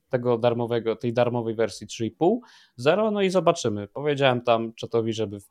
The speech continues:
żeby napisał tekst, e, w tym temacie na pięć tysięcy znaków i on nie tyle był, e, po prostu troszeczkę lepszy od teg-, tej rozprawki studenta,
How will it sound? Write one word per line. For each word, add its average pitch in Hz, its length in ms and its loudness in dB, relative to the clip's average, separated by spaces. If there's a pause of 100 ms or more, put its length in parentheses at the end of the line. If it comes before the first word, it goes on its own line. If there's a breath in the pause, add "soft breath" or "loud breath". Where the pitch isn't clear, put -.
(320)
żeby 110 280 -4
napisał 113 480 2 (520 soft breath)
tekst, - 400 0
e, 107 180 0
w - 60 -14
tym 123 160 0
temacie 110 520 0
na 113 140 -4
pięć 123 240 -2
tysięcy 120 400 -6
znaków 113 540 -2 (340 soft breath)
i - 140 0
on 139 320 4
nie 143 160 2
tyle 208 240 4
był, 143 420 0
e, 117 360 0 (100)
po 131 120 -6
prostu 147 320 2
troszeczkę 135 520 2
lepszy 143 380 2
od - 120 -10
teg-, 113 360 -4
tej 123 140 0
rozprawki 123 420 -2
studenta, 120 600 2